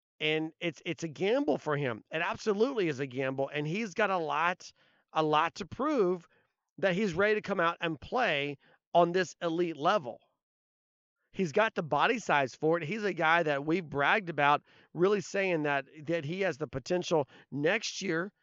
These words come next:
to work, uh, twenty twenty-two, to work himself into a first round type guy. You know, where Creed Humphrey right now is a tweener first, second round guy.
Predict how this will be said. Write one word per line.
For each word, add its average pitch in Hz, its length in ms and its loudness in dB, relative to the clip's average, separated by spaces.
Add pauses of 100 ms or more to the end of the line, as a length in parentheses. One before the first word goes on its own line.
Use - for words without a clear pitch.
(280)
to 165 160 0
work, 170 360 2
uh, 147 140 -2 (220)
twenty 175 260 0
twenty-two, 170 640 -2
to 180 100 -8
work 175 220 0
himself 156 420 -2
into 185 500 -2
a 151 160 -2 (380)
first 196 320 2
round 190 300 0
type 143 260 -2
guy. 196 300 0 (1040)
You 156 100 2
know, 160 180 6
where 156 140 4
Creed 196 240 -4
Humphrey 185 320 0
right 170 200 2
now 170 180 2
is 147 60 0
a 151 80 -2
tweener 190 420 2
first, 175 340 0
second 165 320 -2
round 165 300 -2
guy. 147 340 2